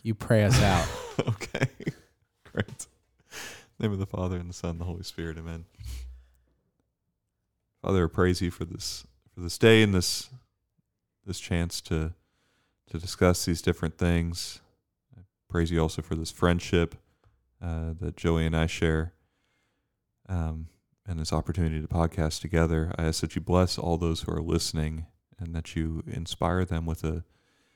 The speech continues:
Speaker 2: with a deep confidence and a trust in your wisdom and your goodness and the guidance of your Holy Spirit.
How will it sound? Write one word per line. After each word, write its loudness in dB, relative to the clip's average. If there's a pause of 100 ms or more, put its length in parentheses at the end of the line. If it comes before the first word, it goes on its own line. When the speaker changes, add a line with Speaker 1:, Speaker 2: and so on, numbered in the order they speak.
(260)
Speaker 2:
with -8
a 2
deep 4
confidence 2
and -4
a -4
trust -2
in -4
your -2
wisdom -2 (420)
and -6
your -4
goodness 0
and -2
the -6
guidance -2
of -4
your -2
Holy 0
Spirit. 0